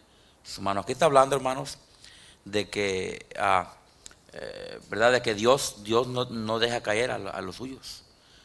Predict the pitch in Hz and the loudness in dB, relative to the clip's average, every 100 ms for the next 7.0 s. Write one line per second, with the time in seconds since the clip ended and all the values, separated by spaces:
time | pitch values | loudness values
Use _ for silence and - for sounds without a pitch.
0 | _ - 95 101 110 117 113 120 - 110 | _ -8 -4 0 0 -2 -4 -4 2 4
1 | 110 107 113 104 98 101 104 95 90 - | 4 0 -6 -2 0 0 -4 -8 -12 -14
2 | 95 87 87 98 110 113 - - - - | -14 -12 -12 -10 -8 -8 -12 -20 -20 -20
3 | - _ 110 98 113 117 120 123 120 113 | -20 _ -6 0 2 4 2 2 0 -2
4 | 110 107 156 165 127 - 107 - 107 92 | -2 -2 -2 -6 -10 -12 -10 -8 -8 -8
5 | - _ _ 85 90 95 76 95 90 90 | -14 _ _ -18 -12 -10 -6 -6 -4 -2
6 | 113 151 - 117 113 120 156 156 156 190 | -2 -2 -6 -4 -2 2 2 2 0 -2